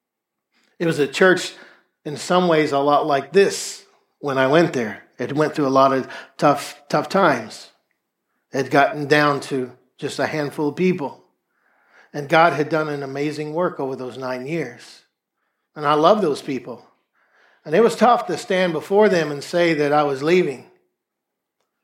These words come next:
in one way. But in another way, it wasn't. Because God gave me a vision for this place.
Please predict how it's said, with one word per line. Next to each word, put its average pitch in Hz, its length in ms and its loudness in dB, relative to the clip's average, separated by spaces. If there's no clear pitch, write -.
in 147 180 -6
one 151 240 0
way. 123 280 -10
But 156 160 -2
in 139 140 2
another 190 320 2
way, 139 160 -2
it 131 80 -2
wasn't. 190 440 0
Because 160 300 -8
God 202 340 4
gave 196 180 4
me 202 200 2
a 180 60 0
vision 202 460 0
for 151 120 -14
this 135 200 -10
place. 113 440 -18